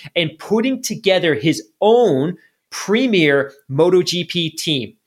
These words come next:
So he is launching next year the Aramco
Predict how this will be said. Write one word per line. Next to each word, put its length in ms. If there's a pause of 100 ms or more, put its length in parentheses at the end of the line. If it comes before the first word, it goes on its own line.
(240)
So 240
he 280
is 160
launching 580
next 380
year 340 (140)
the 100
Aramco 840